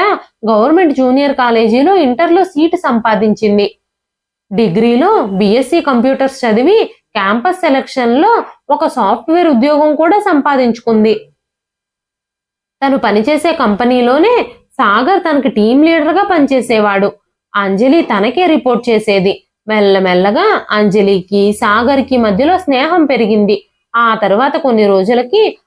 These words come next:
అంజలి గతం, తన జీవితంలో జరిగిన అన్ని సంఘటనలు సాగర్కి తెలిసాయి. ఆ తరువాత సాగర్కి అంజలి మీద ఇంకా ఇంకా ప్రేమ, అభిమానం పెరిగాయి.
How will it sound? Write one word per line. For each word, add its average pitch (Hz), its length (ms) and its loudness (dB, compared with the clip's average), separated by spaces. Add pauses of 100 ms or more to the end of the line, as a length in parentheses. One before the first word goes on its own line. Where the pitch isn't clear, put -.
(120)
అంజలి 220 500 2
గతం, 196 380 -2 (360)
తన 285 180 -2
జీవితంలో 285 640 0
జరిగిన 269 380 0
అన్ని 208 380 0
సంఘటనలు 220 720 0 (420)
సాగర్కి 294 440 -2
తెలిసాయి. 220 560 0 (360)
ఆ 214 180 0
తరువాత 214 540 0 (560)
సాగర్కి 233 540 0
అంజలి 233 440 2
మీద 294 200 2 (100)
ఇంకా 208 380 0
ఇంకా 285 340 0
ప్రేమ, 220 400 0 (160)
అభిమానం 277 500 2
పెరిగాయి. 202 520 0